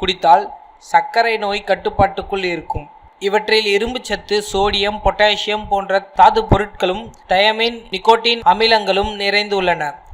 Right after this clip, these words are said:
அவை உடலுக்கு குளிர்ச்சி அளிப்பதுடன் உடலை சமநிலையில் வைக்கவும் வெந்தயம் பயன்படுகிறது.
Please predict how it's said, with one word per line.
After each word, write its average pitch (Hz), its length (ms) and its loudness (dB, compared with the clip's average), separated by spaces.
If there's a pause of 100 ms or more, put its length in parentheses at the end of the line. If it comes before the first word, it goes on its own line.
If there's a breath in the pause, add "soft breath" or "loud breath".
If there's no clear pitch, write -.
(300)
அவை 196 140 6 (120)
உடலுக்கு 226 360 2 (120)
குளிர்ச்சி 220 400 -2
அளிப்பதுடன் 185 580 0 (260)
உடலை 220 260 2 (100)
சமநிலையில் 208 640 0
வைக்கவும் 190 480 0
வெந்தயம் 196 480 -2
பயன்படுகிறது. 170 680 2